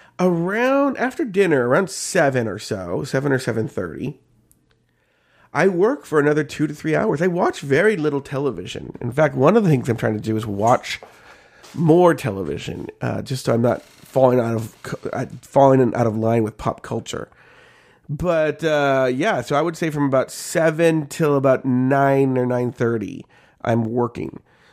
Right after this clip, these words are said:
So it, I do it, but it's spread out all over the place. And I have the luxury of just waking up. Uh, in, in a perfect world, what I would do is I would wake,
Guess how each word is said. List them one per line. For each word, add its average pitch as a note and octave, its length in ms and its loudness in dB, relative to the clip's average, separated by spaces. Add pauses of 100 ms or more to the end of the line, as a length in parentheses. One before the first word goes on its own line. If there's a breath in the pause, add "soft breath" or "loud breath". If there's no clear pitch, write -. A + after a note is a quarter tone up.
So - 300 0
it, F#3 140 0
I F3+ 120 2
do A3+ 340 2
it, E3+ 140 2
but F3+ 100 2
it's - 160 -2
spread G#3 320 0
out G3 160 4
all B2+ 160 4
over A2 140 0
the G#2 100 -4
place. - 380 -6
And A#2+ 100 2
I B2+ 80 2
have C#3 120 0
the B2+ 80 2
luxury A#2 760 -2
of A2 100 -4
just - 360 -6 (680 soft breath)
waking A2+ 320 0
up. C#3+ 180 2
Uh, B2 160 0 (320)
in, D#3 400 0
in F3+ 160 2
a F#3 80 2
perfect F4 460 -4
world, A#2+ 280 0
what A#2 120 0
I A2+ 60 -2
would A2 140 -4
do D#3+ 200 2
is C#3 80 2
I A#2+ 60 6
would A2 380 -2
wake, C#3 240 -4